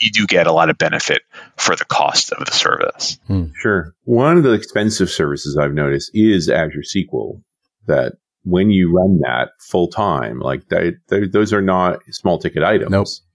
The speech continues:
Speaker 2: You're right.
Speaker 1: Well, um, there, there's, there's been a big evolution in how you pay for Azure S Q L. There's a lot of options now.
Speaker 3: Yeah.
Speaker 1: Right. There, there was, um, um, the D T U, right, the data transaction
Speaker 2: Mm-hmm.
Speaker 1: unit,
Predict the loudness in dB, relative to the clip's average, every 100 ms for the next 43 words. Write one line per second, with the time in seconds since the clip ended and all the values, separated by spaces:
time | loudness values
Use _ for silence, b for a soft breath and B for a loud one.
0 | _ _ _ -6 -2 -2 -2 _ 0 4
1 | 4 0 0 2 4 4 4 4 2 0
2 | -4 -8 -2 0 2 2 2 2 2 0
3 | -2 -14 -20 _ -2 0 2 2 4 4
4 | 2 4 2 4 0 2 2 4 4 2
5 | -2 -2 0 2 2 0 2 2 2 2
6 | 2 2 2 0 0 0 0 0 0 0
7 | 2 2 2 2 0 0 -2 -2 -2 0
8 | 0 -2 -2 0 0 0 0 0 0 0
9 | 0 0 2 4 4 2 B B B B
10 | B B 0 2 4 6 6 6 4 6
11 | 4 4 2 -2 -6 -4 2 4 4 2
12 | -2 -6 -4 0 2 2 2 2 2 2
13 | 0 -2 -2 -2 -2 0 4 4 4 0
14 | -4 -4 -2 2 2 2 -2 -4 -6 -2
15 | 2 4 2